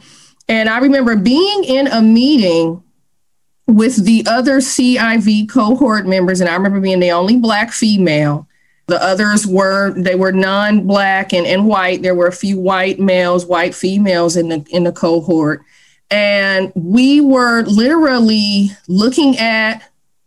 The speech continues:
the Andrew Young Center's application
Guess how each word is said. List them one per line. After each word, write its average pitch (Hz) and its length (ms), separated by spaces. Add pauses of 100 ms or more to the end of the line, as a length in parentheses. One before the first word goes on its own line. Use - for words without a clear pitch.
the 196 120
Andrew 220 400
Young 220 400
Center's 202 540
application 175 1120